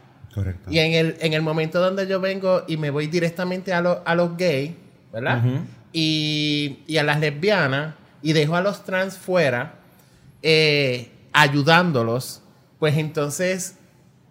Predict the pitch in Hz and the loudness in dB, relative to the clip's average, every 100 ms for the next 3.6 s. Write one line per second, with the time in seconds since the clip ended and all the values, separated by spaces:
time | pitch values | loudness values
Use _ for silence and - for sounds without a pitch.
0 | _ 156 160 156 151 147 180 180 180 175 | _ -2 -2 -2 -4 0 0 0 0 0
1 | 165 175 185 180 185 185 196 180 160 151 | 0 -2 -2 0 0 0 -2 -2 -4 -4
2 | 151 151 151 151 160 160 170 160 156 175 | -6 -6 -6 -4 -4 -4 -4 -2 -2 -2
3 | 170 151 147 139 160 139 | -2 -4 -6 -4 -2 -2